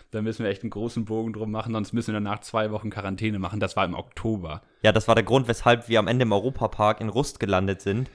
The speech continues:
Speaker 1: Was eigentlich
Speaker 2: Und
Speaker 1: auch undenkbar ist, dass wir irgendwie im Europapark in Schlangen mit Leuten und in der Achterbahn, also was vor ein paar Monaten noch möglich war, äh, ist jetzt schon wieder eine Utopie.
Speaker 2: Absolut.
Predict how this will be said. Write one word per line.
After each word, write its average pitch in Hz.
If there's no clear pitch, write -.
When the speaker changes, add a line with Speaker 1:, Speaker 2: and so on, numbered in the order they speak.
Speaker 1:
Was 98
eigentlich 117
Speaker 2:
Und -
Speaker 1:
auch 92
undenkbar 101
ist, -
dass -
wir 92
irgendwie 95
im 87
Europapark 90
in 95
Schlangen 92
mit 92
Leuten 90
und 87
in 90
der 80
Achterbahn, 87
also 98
was -
vor 104
ein 98
paar 110
Monaten 110
noch 92
möglich 101
war, 90
äh, 92
ist 95
jetzt 107
schon 104
wieder 101
eine 95
Utopie. 95
Speaker 2:
Absolut. 110